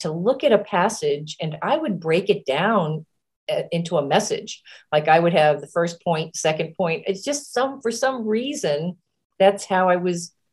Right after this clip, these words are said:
able to learn the scriptures. And I would write these messages out, not knowing <laughs> what I was gonna do with them. But that's where I really knew, you know, seminary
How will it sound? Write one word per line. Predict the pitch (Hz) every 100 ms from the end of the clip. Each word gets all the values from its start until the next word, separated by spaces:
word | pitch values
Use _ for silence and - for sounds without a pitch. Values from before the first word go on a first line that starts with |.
| _ -
able | 190 226 226 226
to | - 180 175 165
learn | 156 185 208 202
the |
scriptures. | 190 - 269 277 - - - -
And | 180
I | 247
would | 240 151
write | 160 190
these | 185 170
messages | 143 170 185 165 165
out, | 165 170 170 165
not | 160 165
knowing | 165 170 202 - -
<laughs> | - _
what | - 220
I |
was | 208
gonna | 202 190 180
do | 214
with | 247 226
them. | 165 202 - - - _ -
But | 214 - - _ _ _ _ _ _ _
that's | 214 202 208 -
where | 202 190
I | 175
really | 175 190 185 165
knew, | 170 202 170 156 151 - _
you | 175 151
know, |
seminary | 151 - 196 190 165 156 151